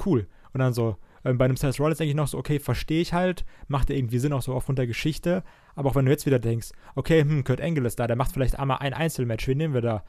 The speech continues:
Warte, lass mich überlegen, wir nehmen, ach ja, Triple H.“ Also das ist auch so ein bisschen, „Ey, Shawn Michaels hat voll abgeliefert gegen Undertaker. Ach, zweimal hintereinander, cool.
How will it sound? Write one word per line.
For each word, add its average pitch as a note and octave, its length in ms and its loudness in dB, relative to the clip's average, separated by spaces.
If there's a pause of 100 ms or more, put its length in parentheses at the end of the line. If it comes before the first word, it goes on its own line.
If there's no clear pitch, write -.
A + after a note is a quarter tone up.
(240)
Warte, C#3+ 180 0
lass D3 100 0
mich C#3+ 120 0
überlegen, C#3+ 400 0
wir B2 60 0
nehmen, D#3+ 380 0 (560)
ach - 120 -2
ja, F#3+ 180 2
Triple - 320 4
H.“ D3 320 2 (220)
Also C3 120 4
das C3+ 200 0
ist C#3 100 -8
auch D#3 180 0
so C#3 120 0
ein A#2+ 120 0
bisschen, A#2 360 -2 (400)
„Ey, F#3+ 180 6
Shawn C#3+ 200 4
Michaels D#3 220 0
hat C#3 120 -2
voll C#3+ 100 0
abgeliefert B2+ 580 0
gegen C3 200 -4
Undertaker. A#2+ 720 0 (640)
Ach, - 180 0
zweimal F3+ 220 0
hintereinander, F3+ 420 0 (140)
cool. C3+ 180 2